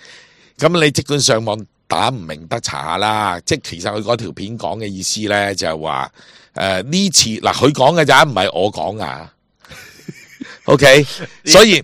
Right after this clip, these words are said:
Speaker 2: 大條道理
Speaker 1: 我忍咗好耐，要，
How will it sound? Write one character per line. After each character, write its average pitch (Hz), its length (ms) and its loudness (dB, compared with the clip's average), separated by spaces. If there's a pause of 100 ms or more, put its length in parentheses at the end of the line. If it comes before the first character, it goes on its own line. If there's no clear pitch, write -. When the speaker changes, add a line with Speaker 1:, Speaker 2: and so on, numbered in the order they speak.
Speaker 2:
大 120 180 0
條 123 220 -8
道 113 140 -4
理 123 80 4
Speaker 1:
我 196 80 10
忍 170 220 6
咗 196 140 6
好 190 200 10 (540)
耐， 113 80 0 (460)
要， 185 140 8